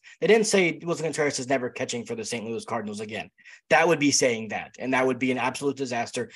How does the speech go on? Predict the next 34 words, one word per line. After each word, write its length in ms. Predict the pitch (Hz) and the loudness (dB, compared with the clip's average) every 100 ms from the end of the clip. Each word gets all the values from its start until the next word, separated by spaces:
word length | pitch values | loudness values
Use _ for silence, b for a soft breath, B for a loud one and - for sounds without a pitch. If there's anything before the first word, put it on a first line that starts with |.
| B | B
And 80 | 139 | 2
I 60 | 123 | 4
don't 200 | 135 131 | 6 6
even 160 | 131 | 4
think 160 | 117 113 | 2 0
I'd 100 | 113 | 0
be 100 | 113 | -2
on 120 | 107 | -6
here 120 | 104 | -8
talking 300 | 104 90 92 | -8 -8 -10
to 80 | 87 | -16
you 100 | 85 | -14
right 140 | 80 73 | -14 -14
now 200 | 90 - B - | -14 -16 B -8
'cause 120 | 117 | -2
I 120 | 110 | -2
would 120 | 110 | -2
be 80 | 107 | -6
so 200 | 104 120 110 | -4 -4 -4
pissed 260 | 107 - | -6 -8
off. 240 | 85 - - b b b 143 | -10 -12 -16 b b b 2
Um, 380 | 143 120 107 - _ _ _ _ _ _ _ _ 127 | 4 4 -2 -12 _ _ _ _ _ _ _ _ -8
J-, 120 | 151 | 0
by 120 | 156 | 4
the 60 | 175 | 4
way, 80 | 160 | 6
Joe 160 | 180 | 6
Madden 220 | 196 127 | 6 6
had 100 | 139 | 2
a 60 | 120 | 0
really 180 | 113 120 | -2 -2
good 100 | 117 | -4
interview 300 | 107 110 120 | -4 -6 -6
today. 360 | 117 120 117 | -2 -2 -2